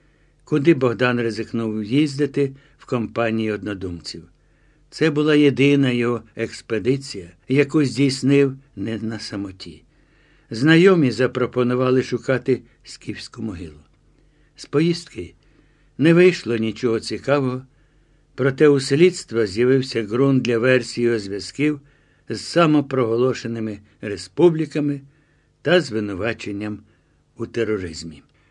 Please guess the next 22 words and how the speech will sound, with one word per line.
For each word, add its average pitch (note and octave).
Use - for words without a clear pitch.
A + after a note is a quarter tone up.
В G2+
інтерв'ю C#3+
змі C3+
речник A#2+
М A2+
В A#2+
С B2+
заявив, D3
що D3
у C3+
короткий D3+
термін C3+
вже G#2
проведено A#2+
низку A#2
заходів, B2
спрямованих F3
на A#2+
якнайшвидше B2
затримання B2
запеклого G2+
злочинця. F2+